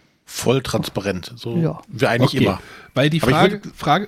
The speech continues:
Speaker 3: ja, bitte?
Speaker 1: Ich würde nur gerne direkt, ähm,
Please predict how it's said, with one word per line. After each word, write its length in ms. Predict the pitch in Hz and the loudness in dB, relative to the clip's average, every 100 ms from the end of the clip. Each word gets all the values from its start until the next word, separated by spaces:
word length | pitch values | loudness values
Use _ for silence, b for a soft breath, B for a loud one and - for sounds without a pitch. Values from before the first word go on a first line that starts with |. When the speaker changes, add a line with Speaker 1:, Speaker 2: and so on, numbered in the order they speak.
| 139 | 0
Speaker 3:
ja, 120 | 170 | 0
bitte? 240 | 180 294 - B B _ - - _ | 0 -2 -4 B B _ -20 -20 _
Speaker 1:
Ich 120 | - | 0
würde 180 | 147 175 | 2 2
nur 180 | 175 180 | 2 2
gerne 360 | 151 147 180 180 | 2 2 2 0
direkt, 520 | 170 143 156 - - | 0 -2 -2 -10 -4
ähm, 320 | 135 139 131 | 0 2 0